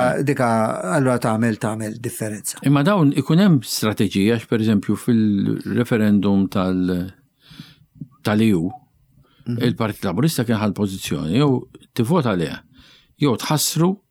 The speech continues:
Speaker 1: jew tagħmel bojkot.
Speaker 2: Iva,
Speaker 1: Irid
Speaker 2: dik kien
Speaker 1: jiġbor kollu
Speaker 2: ikkopja.
Speaker 1: f'Salta.
Speaker 2: Il-Partit Laburista kien ikkopja lill-Partit Nazzjonalista fir-referendum tal-integration.
Speaker 1: Mhm.
Speaker 2: U l-logħba kienet l-istess. Il-logħba kienet l-istess biex ikun jista' jgħid li jkun min ma vvutax, min vvota le jew ma ħassar il-vot, allura kollha tissapportjaw
Speaker 1: Mhm.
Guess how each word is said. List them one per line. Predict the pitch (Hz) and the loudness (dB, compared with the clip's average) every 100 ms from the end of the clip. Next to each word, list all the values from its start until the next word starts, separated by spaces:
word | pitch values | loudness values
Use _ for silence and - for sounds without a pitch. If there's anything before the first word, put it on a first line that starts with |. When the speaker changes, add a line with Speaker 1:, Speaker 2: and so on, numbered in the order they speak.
| _ - | _ -2
Speaker 1:
jew | 143 | 0
tagħmel | 139 143 139 | 2 2 4
bojkot. | 131 98 78 69 - | 2 -2 -4 -10 -4
Speaker 2:
Iva, | 160 175 - | 0 2 2
Speaker 1:
Irid | |
Speaker 2:
dik | 120 131 | 4 4
kien | 196 | 2
Speaker 1:
jiġbor | 190 | 2
kollu | 160 160 | 2 2
Speaker 2:
ikkopja. | 131 143 123 | 0 2 2
Speaker 1:
f'Salta. | 101 - 87 - - | 0 -6 -10 -6 -2
Speaker 2:
Il-Partit | 190 196 165 156 | 0 0 0 2
Laburista | 156 175 214 190 | 2 2 2 2
kien | 170 151 | 2 2
ikkopja | - 120 147 | 0 0 2
lill-Partit | 165 143 165 208 | 2 2 0 2
Nazzjonalista | 175 143 135 135 185 - 202 | 2 2 2 2 2 2 0
fir-referendum | 202 190 160 139 170 165 147 | 2 2 2 2 2 0 0
tal-integration. | 165 151 151 151 110 - - _ _ _ _ _ _ - | 0 0 2 2 0 -4 -14 _ _ _ _ _ _ 0
Speaker 1:
Mhm. | 120 98 82 - - - - _ - | 2 2 -2 -10 -20 -20 -20 _ -2
Speaker 2:
U | 165 185 | 2 2
l-logħba | 180 190 214 156 | 4 4 4 2
kienet | 160 160 | 0 0
l-istess. | 170 151 139 101 - - - - - - _ - | 2 0 0 -2 -6 -12 -12 -10 -10 -14 _ 0
Il-logħba | 190 208 170 147 | 2 4 2 2
kienet | 151 135 | 0 2
l-istess | 196 - 160 190 - 196 | 0 2 2 2 2 0
biex | 170 196 | 0 0
ikun | 180 165 | 2 4
jista' | 202 196 156 147 | 4 4 2 4
jgħid | 165 175 | 2 2
li | 175 | 0
jkun | 147 208 | 0 2
min | 180 160 | 4 4
ma | 151 | 0
vvutax, | 113 143 135 104 - | 0 0 0 -2 -2
min | 147 | -2
vvota | 131 165 185 139 | 0 0 0 2
le | 120 113 | 2 4
jew | 120 | 2
ma | 120 | 0
ħassar | 120 - 131 | 0 2 2
il-vot, | 156 202 143 | 2 0 0
allura | 147 147 139 | 0 0 0
kollha | 151 143 | 0 0
tissapportjaw | 135 135 160 - 113 - 127 | -2 -4 -6 -4 -4 0 0
Speaker 1:
Mhm. | 107 104 | 2 2